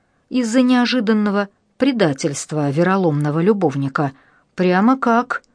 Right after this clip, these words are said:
Юля тряхнула головой и стиснула зубы. Думать о себе, как о преданной, брошенной,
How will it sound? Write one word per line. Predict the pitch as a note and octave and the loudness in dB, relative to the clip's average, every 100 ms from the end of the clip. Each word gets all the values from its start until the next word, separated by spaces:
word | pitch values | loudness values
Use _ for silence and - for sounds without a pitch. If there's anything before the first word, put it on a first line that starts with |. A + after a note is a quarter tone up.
| _ _ _ _ _ - | _ _ _ _ _ -2
Юля | B3 A#3+ A3 | 2 4 2
тряхнула | C4 C4+ A3+ F3+ F3+ | 0 -2 0 0 0
головой | F#3 A#3 A#3 D#3 C#3 C3+ _ _ _ - | 0 0 0 -2 -4 -6 _ _ _ -10
и | D3 | -8
стиснула | C#3+ - E3+ G#3 G#3 G3+ | -8 -6 -4 0 0 0
зубы. | D#3 D3 C#3 C3+ - _ _ _ _ _ _ _ - | -2 -6 -6 -8 -10 _ _ _ _ _ _ _ -6
Думать | E3+ G3 F3 E3 | 0 2 2 -2
о | E3 | -4
себе, | - E3 G#3+ | -2 0 0
как | F#3+ F3+ E3 | 0 -2 -2
о | F3 | -2
преданной, | E3+ E3+ G#3 F3+ D#3 D#3 D3+ | -2 0 2 2 -2 -2 -2
брошенной, | E3 F#3 - E3 D3+ C#3+ | 0 -2 -2 -6 -4 -6